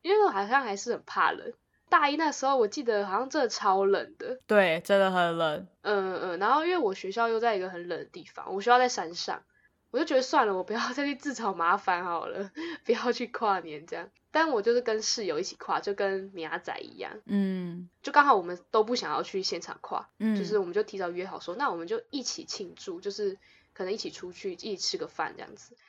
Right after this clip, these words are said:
Speaker 1: 但是后来有个室友，他就临时说他跟他，跟他的高中朋友一起跨。
Speaker 2: 哦，哦，被抛弃了。
Speaker 1: 对，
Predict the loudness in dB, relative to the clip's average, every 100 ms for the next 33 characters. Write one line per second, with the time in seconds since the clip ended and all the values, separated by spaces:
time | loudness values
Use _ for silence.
0 | _ 0 4 6 8 6 2 -2 -2 -2
1 | -2 2 4 4 0 -6 -8 -8 -8 -6
2 | -4 -4 -4 -6 -4 0 2 0 -2 _
3 | _ -4 -2 0 2 2 2 0 0 0
4 | -8 -10 -8 -10 -10 -6 -6 0 8 10
5 | 10 10 10 10 6 4 0 -6 -14 _
6 | -6 2 4 4 2 2 4 6 6 4
7 | 0 -4 _ 4 8